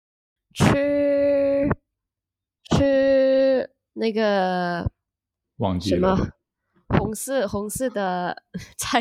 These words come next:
Speaker 2: 呃，红色的菜？
Speaker 1: 圆圆的，<laughs> 红色的菜。
Speaker 2: 是番茄吗？<laughs>
Speaker 1: 啊，啊，对，对，对，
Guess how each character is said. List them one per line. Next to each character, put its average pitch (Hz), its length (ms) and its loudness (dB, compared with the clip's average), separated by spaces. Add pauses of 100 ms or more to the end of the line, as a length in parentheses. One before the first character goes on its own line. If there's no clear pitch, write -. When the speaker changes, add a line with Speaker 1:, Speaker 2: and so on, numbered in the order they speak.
Speaker 2:
呃， 92 220 -2 (640)
红 - 320 0
色 175 160 2
的 156 100 0
菜？ 165 380 0
Speaker 1:
圆 220 220 4
圆 220 260 4
的， 220 160 4 (160)
<laughs> - 140 0
红 247 100 2
色 269 340 -2
的 233 80 2
菜。 - 360 -10 (560)
Speaker 2:
是 - 200 -2
番 165 220 2 (100)
茄 110 220 2
吗？ 139 260 0 (260)
<laughs> - 240 -8
Speaker 1:
啊， 247 520 4
啊， 202 60 -2
对， 220 200 -2
对， 202 120 -6
对， 190 320 -2